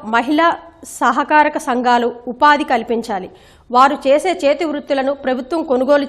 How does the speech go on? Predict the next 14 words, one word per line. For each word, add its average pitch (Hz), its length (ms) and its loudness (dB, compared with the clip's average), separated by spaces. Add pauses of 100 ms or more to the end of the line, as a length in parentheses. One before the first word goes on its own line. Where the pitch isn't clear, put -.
చేసి, 320 360 -2 (280)
మార్కెటింగ్ 349 640 2
చేసే 294 260 2
విధంగా 254 520 -2 (120)
తగు 269 260 2
చర్యలు 277 260 0
తీసుకోవాలి. 233 580 -6 (600)
మహిళా 302 460 2
రైతు 262 340 -2
కూలీలకు 277 460 -2
ప్రత్యేకమైనటువంటి 285 880 -2
ప్యాక్-, 247 540 -4
ప్యాకేజీని 285 500 -2
కేటాయించాలి. 233 720 -2